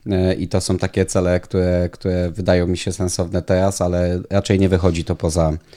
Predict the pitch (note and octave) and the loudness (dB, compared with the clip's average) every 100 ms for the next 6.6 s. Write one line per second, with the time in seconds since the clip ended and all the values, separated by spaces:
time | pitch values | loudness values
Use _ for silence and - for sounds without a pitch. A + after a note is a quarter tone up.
0 | - - - _ - A2 G#2 G2 G2+ - | -20 -20 -20 _ 2 4 6 6 4 -4
1 | _ - - - - - B2 A2+ G2+ - | _ -20 -20 -20 -6 4 6 8 4 0
2 | - G2+ G2 G2 - - G2+ F#2 G2 F#2+ | 2 4 6 2 0 2 2 4 2 2
3 | G#2 F#2+ F#2 G#2 - G2+ A#2 A#2 G2+ F#2+ | 2 2 2 -2 0 0 2 2 2 0
4 | G#2 G2 F#2 F#2+ F2 A2 - - F#2 F#2 | -2 -2 0 0 0 -2 -4 -2 -2 -2
5 | - F#2+ F2 F#2+ F#2 F2 E2 E2+ F#2+ B2 | -2 -4 -2 0 2 2 0 -2 -2 -2
6 | A2 - C#3 F#2 - G2 | -6 -6 -4 -4 -2 -4